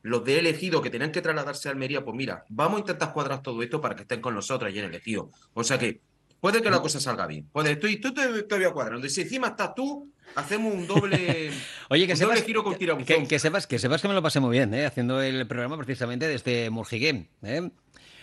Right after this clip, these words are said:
Speaker 2: Eh, que
Speaker 1: Pues
Speaker 2: estábamos
Speaker 1: esto mejor
Speaker 2: primero,
Speaker 1: todavía.
Speaker 2: que estábamos primeros con el, con ese,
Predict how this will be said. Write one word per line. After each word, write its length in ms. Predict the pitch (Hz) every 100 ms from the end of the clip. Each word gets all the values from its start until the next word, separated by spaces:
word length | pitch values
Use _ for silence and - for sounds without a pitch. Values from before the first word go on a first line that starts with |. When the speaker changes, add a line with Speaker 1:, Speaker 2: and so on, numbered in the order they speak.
| -
Speaker 2:
Eh, 160 | 139
que 120 | 143 135
Speaker 1:
Pues 100 | 123
Speaker 2:
estábamos 140 | 180
Speaker 1:
esto 40 |
mejor 0 |
Speaker 2:
primero, 280 | 175 190 208
Speaker 1:
todavía. 300 | 151 135 170
Speaker 2:
que 60 | 165
estábamos 280 | 143 156 175
primeros 300 | 196 196 175
con 180 | 190 180
el, 260 | 175 170
con 200 | 143 160
ese, 400 | 165 - 170 160